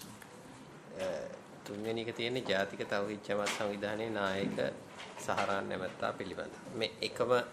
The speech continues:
ආකාරය යන ලිපි තුනක් සහ මේ කාරණා, සමහර කාරණා, මම සමහර කාරණා අහන්නම් මාධ්‍ය නැතුව ඔබතුමාගේ මට අහන්න කාරණා ටිකක් තියෙනවා. නමුත්, අ, ප්‍රධාන වශයෙන් මේ ලිපි තුන ලැබුණාට පස්සේ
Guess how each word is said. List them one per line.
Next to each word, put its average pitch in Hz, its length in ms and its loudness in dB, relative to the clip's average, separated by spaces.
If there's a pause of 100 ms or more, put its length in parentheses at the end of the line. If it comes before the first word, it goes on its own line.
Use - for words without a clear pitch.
(320)
ආකාරය 107 560 6
යන 107 160 4
ලිපි 104 240 0
තුනක් 98 380 2
සහ - 160 -2 (320)
මේ 110 220 0 (320)
කාරණා, 110 560 8
සමහර 101 460 2
කාරණා, 95 640 4 (320)
මම 110 160 -2
සමහර 107 340 4
කාරණා 101 340 6
අහන්නම් 95 340 0 (220)
මාධ්‍ය 92 360 0
නැතුව 90 360 -2
ඔබතුමාගේ 85 520 -2
මට 87 220 -8
අහන්න 87 260 -6
කාරණා - 340 -4
ටිකක් - 200 -6 (100)
තියෙනවා. - 300 -2
නමුත්, 107 220 0 (500)
අ, 92 120 -6 (180)
ප්‍රධාන 117 400 4
වශයෙන් 131 460 4
මේ 113 400 4 (200)
ලිපි 107 260 -2
තුන 127 220 2
ලැබුණාට 110 560 2
පස්සේ - 540 -2